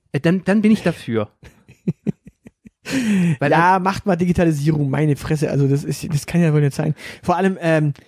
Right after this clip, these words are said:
Speaker 2: Digitalisierung heißt ja auch, dass man wirklich hier so ein bisschen die, äh, die Glasfaser nicht nur, äh, vor die Haustür, sondern auch durch die Wand drückt und da kann man dann vielleicht auch
Speaker 1: Und
Speaker 2: bun-,
Speaker 1: in den fünften Stock gleich, wenn wir schon mal
Speaker 2: in den
Speaker 1: dabei sind, ne?
Speaker 2: fünften Stock,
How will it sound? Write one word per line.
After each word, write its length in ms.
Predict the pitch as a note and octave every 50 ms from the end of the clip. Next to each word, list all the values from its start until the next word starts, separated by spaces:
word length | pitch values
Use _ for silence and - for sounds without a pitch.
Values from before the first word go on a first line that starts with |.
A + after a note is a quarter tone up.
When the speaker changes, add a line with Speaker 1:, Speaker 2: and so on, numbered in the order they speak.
| _ _ _ -
Speaker 2:
Digitalisierung 800 | D#3+ E3 F#3 F3 G#3 G3 F3 D#3+ C#3 C#3+ D#3+ G3+ G#3 F#3 D#3+ C#3+
heißt 280 | C#3+ F3 G3 F#3 - -
ja 180 | D#3+ C#3 C3+
auch, 240 | D#3+ F3+ F#3+ F#3 -
dass 220 | - C#3 C#3+ D3 D#3+
man 220 | D#3 D#3+ D#3+ C#3+
wirklich 320 | E3 F3+ - - D#3 C#3
hier 260 | - - D3+ D3+ D3+ C#3+
so 140 | C#3 D3 C#3+
ein 60 | C#3 -
bisschen 360 | F#3 F3 - E3 D#3 D3 C#3+
die, 320 | D3 D3+ D3 D3 C#3 C3
äh, 600 | - A2+ D3 C#3+ C#3+ C#3 C3+ C3+ C3+ C3+ C3 C3 B2+ - _ _ _ _ _ _ _ _ _ _
die 60 | - D3
Glasfaser 500 | - D3+ D#3 F#3 - - E3 D#3+ D#3+ D#3+
nicht 180 | E3 F3+ F#3 F#3
nur, 280 | E3 D3+ D3+ D3+ B2
äh, 120 | D3 C#3+ C#3
vor 220 | C#3+ - - F#3
die 140 | G#3+ G#3+ F#3
Haustür, 360 | F3 F#3+ G3+ - - - E3+
sondern 200 | D#3+ E3+ D#3+ D3+
auch 180 | C3+ D3 D3+ -
durch 220 | - F3+ G3 F#3+ -
die 280 | - D#3+ D3+ D3 C#3+ D#3+
Wand 340 | D#3+ F3 F#3 F3 - - - -
drückt 300 | - D#3 D3 C#3 - - -
und 100 | C#3+ C3+
da 120 | D#3 C#3+
kann 160 | - - E3+ E3+
man 100 | E3 D3+
dann 140 | C#3+ C#3+
vielleicht 380 | - D#3 D3+ F3+ G#3+ B3+ - -
auch 60 | -
Speaker 1:
Und 120 | F3+ F#3+ G#3+
Speaker 2:
bun-, 320 | F#3 F#3 G3 G#3 - - -
Speaker 1:
in 80 | E3
den 120 | E3+ - G#3
fünften 280 | G#3+ E3+ - - D3 B2+
Stock 200 | - B2+ B2 -
gleich, 220 | - G#2+ G#2+ - C3+
wenn 80 | C3
wir 80 | B2 A#2
schon 100 | D3+ E3+ -
mal 40 |
Speaker 2:
in 40 | A#2+ A#2+
den 60 | G#2+
Speaker 1:
dabei 140 | G#2 G#2+ A2+
sind, 100 | - -
ne? 60 | F3+ A3
Speaker 2:
fünften 120 | A3 -
Stock, 160 | - D#3+ D#3+